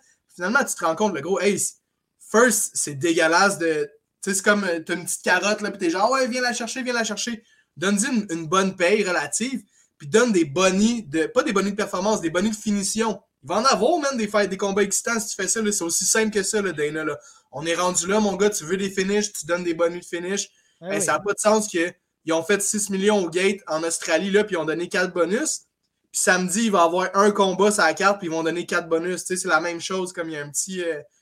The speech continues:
Speaker 1: il y a un petit décalage en quelque part, là.
Speaker 2: Non, c'est ça, définitivement. Puis, tu sais,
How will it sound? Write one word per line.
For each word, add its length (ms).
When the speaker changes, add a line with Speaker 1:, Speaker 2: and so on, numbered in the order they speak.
Speaker 1:
il 80
y 20
a 20
un 40
petit 160
décalage 480
en 100
quelque 180
part, 260
là. 120
Speaker 2:
Non, 240
c'est 100
ça, 160
définitivement. 640
Puis, 140
tu 120
sais, 120